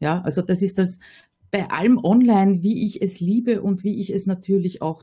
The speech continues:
tue, ja, und immer wieder Fortbildungen mache, Online-Fortbildungen mache, ähm, da bin ich halt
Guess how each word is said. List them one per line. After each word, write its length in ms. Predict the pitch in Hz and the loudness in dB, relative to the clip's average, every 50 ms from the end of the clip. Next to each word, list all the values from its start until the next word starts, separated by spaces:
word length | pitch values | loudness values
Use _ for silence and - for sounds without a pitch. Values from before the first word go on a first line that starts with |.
| _ - | _ -12
tue, 520 | - 196 208 226 277 277 277 277 - - | -8 -6 -4 -2 -2 -2 -2 -2 -2 -2
ja, 160 | 165 180 190 | -2 -2 -2
und 280 | 190 - 175 180 180 - | -2 -2 -2 -4 -2 -2
immer 260 | 196 220 233 226 190 | -2 0 0 0 0
wieder 180 | 202 196 202 190 | 0 -2 -2 -2
Fortbildungen 720 | - 175 165 170 - _ 185 170 165 165 165 160 156 156 | 0 -2 -2 -2 -2 _ -4 -2 -2 -4 -4 -4 -4 -2
mache, 320 | 156 143 151 151 - - _ _ - - - - - _ _ _ - | -4 -4 -4 -6 -10 -16 _ _ -20 -20 -20 -20 -20 _ _ _ 0
Online-Fortbildungen 1040 | 185 185 180 175 165 160 - - 165 156 156 - - 170 151 160 160 156 151 147 147 | 4 4 4 4 4 0 0 -2 -2 -2 -2 -4 -4 -4 -2 -2 -2 -2 -2 -2 -2
mache, 340 | 147 135 135 135 135 - _ _ _ - _ _ _ _ - | 0 0 -2 -2 -4 -10 _ _ _ -20 _ _ _ _ -2
ähm, 300 | 165 160 160 151 151 - _ _ _ _ _ | 0 0 0 0 -2 -8 _ _ _ _ _
da 80 | - 180 | -4 -4
bin 260 | 180 - 220 233 262 | 0 4 6 6 6
ich 180 | 262 - - 185 | 6 6 4 2
halt 360 | 180 175 175 175 - - - | 2 2 2 0 -4 -12 -18